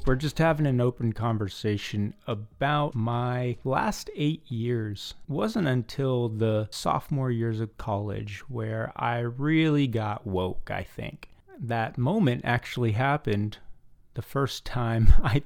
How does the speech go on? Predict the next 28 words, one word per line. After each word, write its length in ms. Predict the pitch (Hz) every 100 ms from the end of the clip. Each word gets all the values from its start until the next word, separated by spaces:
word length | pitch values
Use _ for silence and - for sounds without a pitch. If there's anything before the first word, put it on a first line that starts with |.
| 113
uh, 160 | 104
I 120 | 123 110
took 240 | - 110
shrooms. 500 | - 147 143 104 107
So 640 | - - 101 95 98 95 - - - - - - - - - -
I 60 | 98
was 200 | 101 -
probably 600 | - 107 110 113 117 113
about 460 | 104 101 101 - - 190 - - -
nineteen 680 | 120 110 107 113 - 120 113
or 100 | 104
twenty. 440 | - - 110 143 -
I 40 | -
think 180 | 110 104
I 40 |
was 200 | 101 -
twenty. 340 | - 113 127 - - - - - -
I 160 | 110
took 280 | 107 - 113
shrooms, 580 | - 131 113 123 156 - - -
and 260 | - 110 107
it 120 | - -
felt 180 | 147 175
like 320 | 147 123 - -
I 400 | 113 117 120 113 - _ _ -
closed 500 | - 147 139 143 120
the 80 | 127
chapter 720 | - - 110 104 123 110 107